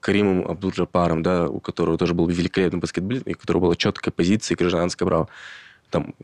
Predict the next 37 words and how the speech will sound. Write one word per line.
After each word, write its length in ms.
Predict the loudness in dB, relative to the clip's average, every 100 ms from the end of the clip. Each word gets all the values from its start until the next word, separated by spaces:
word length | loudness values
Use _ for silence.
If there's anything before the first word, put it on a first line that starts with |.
| -2
ныне 260 | 2 2 0
у 100 | 0
Леброна 400 | 0 4 4 4
Джеймса, 580 | 4 4 4 2 -4 -4
да, 240 | -2 -2 -4
э, 280 | -10 -12 -12 -14 -14 -10 -2
чёткая 380 | 0 0 0 2
гражданская 460 | 2 2 0 -2
позиция 460 | -2 2 2 0 -8 -4
по 80 | -2
поводу 400 | 2 2 2 -2
именно, 420 | -4 -4 -4 -6 -10 -20 -20 -20 _ _ _ -6
э, 380 | -4 -2 -4 -8 -10 -14 -12 -14 -2
ну, 120 | 0 0
чёрной 340 | 0 2 0
культуры, 340 | -2 -2 0
да, 100 | 0
чёрных. 420 | 0 0 0 -2 -2
А 160 | 0 2
у 100 | 4
Джордана 380 | 4 4 4 2
он 40 |
остался 320 | 2 0 0
в 40 | -2
таком 260 | -8 -8 -8 _ -2
вне 160 | 0
политики, 400 | 4 2 2 2
его 140 | 2 4
даже 180 | 4
называют 560 | 4 4 4 4 2 0
и 260 | -2 -2 -4 _ -20 _ _ _ _ _ _ _
подкалывают 540 | -6 -2 2 4 2 2
тем, 140 | 0
что, 360 | 0 2 2 0 -4 -10 -14 -16 -20 _
«а, 240 | 0 2 0
белые 380 | 2 4 4
тоже 400 | 4 2 2 0